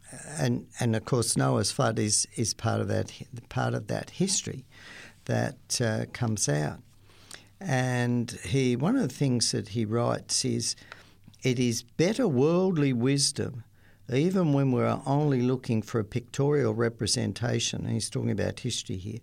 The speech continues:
"to think of history as though an intelligence were moving over the story, taking its bearings afresh after everything men do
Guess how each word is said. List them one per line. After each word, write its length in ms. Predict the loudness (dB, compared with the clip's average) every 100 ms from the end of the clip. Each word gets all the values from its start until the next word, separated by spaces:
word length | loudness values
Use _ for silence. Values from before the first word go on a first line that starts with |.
| -14 -16 -16 -8
"to 120 | -2 -2
think 460 | -2 0 2 2
of 140 | 0 -2
history 560 | -2 -2 0 -2 0
as 180 | 2 2
though 300 | 2 0 0 0
an 140 | 2
intelligence 1040 | 2 0 -2 0 2 2 0 -2 -2 -4 -4 -10 -20 -4
were 140 | 0 2
moving 600 | 4 4 2 2 0 -2 -4
over 680 | 0 2 2 2 2 0 0 -6 -20 -12
the 120 | -4 -2
story, 720 | 0 0 0 0 -2 -6 -12 -20 -20 -20 -20 -20 -12
taking 480 | 0 0 2 2 2
its 180 | 0 -2
bearings 520 | 0 2 2 2 0
afresh 460 | -2 -2 0 0 -4 -4
after 560 | 0 0 -2 -6 -6 -6 -2
everything 640 | 0 0 -2 -2 -4 -4 -10 -4
men 400 | 0 2 2 2
do 400 | 2 0 -2